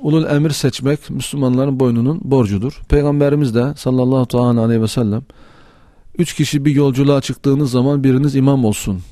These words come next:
buyuruyor. Demek ki Müslümanların hiçbir zaman başsız kalması caiz olamaz. İslam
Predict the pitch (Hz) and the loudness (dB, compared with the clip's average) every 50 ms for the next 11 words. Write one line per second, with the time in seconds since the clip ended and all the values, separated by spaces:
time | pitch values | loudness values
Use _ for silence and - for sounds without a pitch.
0 | - - - 131 127 113 104 95 101 104 127 170 175 - - - - - - _ | -18 -10 -4 0 2 2 2 2 0 0 0 -2 -4 -6 -12 -20 -20 -20 -20 _
1 | - - - - - _ _ - - - 135 127 160 151 131 117 104 - - - | -20 -20 -20 -20 -20 _ _ -20 -18 -12 -4 -2 0 2 2 0 -2 -2 -4 -4
2 | 151 170 180 - _ - - - _ - - - - - - - 151 139 - - | -2 -2 -4 -6 _ -18 -20 -20 _ -20 -20 -20 -20 -12 -6 -4 -4 -4 -4 -2
3 | 143 139 131 127 127 131 135 135 139 135 - - - 165 175 147 147 139 131 127 | 0 0 2 2 2 2 2 0 0 -2 -4 -2 -2 -2 0 0 0 0 0 0
4 | 123 113 131 131 120 - - 170 151 - - - 131 120 120 123 120 - 139 113 | 0 0 0 0 0 -2 -4 -6 -8 -6 -6 -4 -4 -2 -2 -2 -4 -4 -4 -4
5 | 123 123 117 117 107 - - 135 131 123 104 87 82 90 - - - - - - | -2 -2 -2 -2 -4 -4 -4 -2 0 0 0 -2 -4 -8 -12 -14 -16 -18 -20 -20
6 | _ _ _ _ _ _ _ _ - - _ _ _ _ - - - _ _ _ | _ _ _ _ _ _ _ _ -20 -20 _ _ _ _ -20 -20 -20 _ _ _
7 | _ _ _ _ _ _ _ _ _ _ _ _ _ _ - - - - _ _ | _ _ _ _ _ _ _ _ _ _ _ _ _ _ -20 -20 -20 -20 _ _
8 | _ _ _ _ _ _ - - - - - _ _ _ - - _ _ _ _ | _ _ _ _ _ _ -20 -20 -20 -20 -20 _ _ _ -20 -20 _ _ _ _
9 | _ _ _ _ _ _ _ - - - - - - 165 - - - 180 190 202 | _ _ _ _ _ _ _ -20 -20 -20 -10 -6 -4 -2 -2 0 0 0 2 2
10 | 214 214 | 0 -2